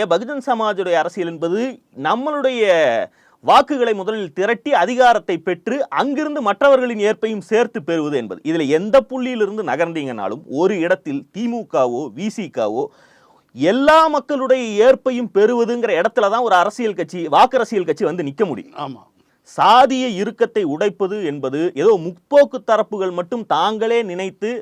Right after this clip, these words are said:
Speaker 1: தங்களுக்குள்ளேயே பேசி வெளியே, வீட்டை விட்டு வெளியே வரும்போது "இந்தா கிடைச்சிருச்சு" அப்படின்னு கொண்டு வரக்கூடிய விஷயம் அல்ல. ஒரு கட்சி, அது திமுகவா இருக்கலாம், வி சி கவா இருக்கலாம், பகுஜன் சமாஜாக இருக்கலாம், அவர்கள் முற்போக்கை நோக்கி நகர நகர, தலித் எம்பவர்மெண்ட்டை நோக்கி நகர நகர,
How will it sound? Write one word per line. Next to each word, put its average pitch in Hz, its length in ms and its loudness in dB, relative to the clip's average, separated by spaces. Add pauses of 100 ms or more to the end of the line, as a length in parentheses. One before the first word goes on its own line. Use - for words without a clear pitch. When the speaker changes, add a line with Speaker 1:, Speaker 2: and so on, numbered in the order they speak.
(160)
Speaker 1:
தங்களுக்குள்ளேயே 220 800 2
பேசி 208 640 0 (140)
வெளியே, 226 300 0
வீட்டை 226 260 -2
விட்டு 214 160 -4
வெளியே 196 240 0
வரும்போது 196 360 -2
"இந்தா 208 340 0 (120)
கிடைச்சிருச்சு" 175 460 -2
அப்படின்னு 170 320 0
கொண்டு 175 220 -4
வரக்கூடிய 143 680 -2
விஷயம் 127 320 -8
அல்ல. 92 200 -10 (520)
ஒரு 175 240 2
கட்சி, 196 420 0
அது 143 200 -4
திமுகவா 208 640 2
இருக்கலாம், 170 360 -2
வி 185 80 -8
சி 208 180 -10
கவா 160 240 2
இருக்கலாம், 143 460 0 (160)
பகுஜன் 190 300 0
சமாஜாக 147 440 0
இருக்கலாம், 107 280 -6
அவர்கள் 175 300 2
முற்போக்கை 214 600 4
நோக்கி 175 280 -6
நகர 147 300 0
நகர, 120 340 -6 (500)
தலித் 233 360 6
எம்பவர்மெண்ட்டை 185 540 -2
நோக்கி 185 280 -6
நகர 147 320 0
நகர, 113 380 -4